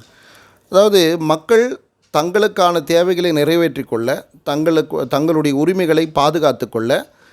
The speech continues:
மக்கள் தங்களில் ஒருவரை ஆட்சியாளராக தேர்ந்தெடுத்து அமர வைத்து ஆட்சி நடத்துவது தான் இந்த மக்களாட்சி. நம்மை நாமே ஆளுவது தான் மக்களாட்சி அப்படின்றோம். ஆனா நீ உண்மையை சொல்லு, இப்போ நடக்கிறது மக்களாட்சி தானா?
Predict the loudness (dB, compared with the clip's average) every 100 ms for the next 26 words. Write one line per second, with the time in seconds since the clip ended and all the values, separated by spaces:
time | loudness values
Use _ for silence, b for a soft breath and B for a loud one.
0 | b -8 -6 0 2 2 0 -10 -4 -2
1 | 4 4 2 0 0 2 2 0 -2 -2
2 | -2 0 0 2 0 -4 -2 -2 0 -2
3 | -2 -4 -2 0 0 0 -2 -4 -4 -4
4 | -4 0 0 0 -4 -2 -4 -4 -4 -2
5 | -2 0 0 -2 0 0 0 -2 -4 -6
6 | _ _ -6 -2 0 0 0 0 0 0
7 | 0 -2 -4 -6 -4 -4 -4 -4 -8 -6
8 | -8 -10 -14 _ b b b b b -2
9 | 2 4 4 2 0 -2 -4 -4 -2 -2
10 | 0 -2 -2 -4 -2 -2 -2 -4 _ _
11 | _ -10 -8 -2 0 0 0 -2 -2 -2
12 | -2 0 0 0 -2 -6 -4 -6